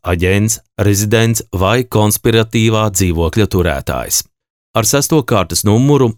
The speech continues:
Igors Meija. Dzimšanas gads tūkstoš deviņsimt sešdesmit ceturtais. Pilsonība Latvijas, tautība latvietis, dzīvesvieta Rīga, izglītības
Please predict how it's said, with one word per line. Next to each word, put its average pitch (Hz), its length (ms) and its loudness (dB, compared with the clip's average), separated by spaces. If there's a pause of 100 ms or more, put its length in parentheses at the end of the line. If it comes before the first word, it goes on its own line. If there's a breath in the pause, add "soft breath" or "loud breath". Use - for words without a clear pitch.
Igors 113 480 0
Meija. 95 480 2 (240)
Dzimšanas 90 480 0
gads 110 400 -2
tūkstoš 127 480 0
deviņsimt 107 480 0
sešdesmit 90 560 -2
ceturtais. 80 640 -2 (240)
Pilsonība 135 720 0
Latvijas, 110 640 -2 (240)
tautība 120 640 0
latvietis, 92 800 -2 (240)
dzīvesvieta 113 800 0 (100)
Rīga, 110 560 0 (340)
izglītības 92 560 -2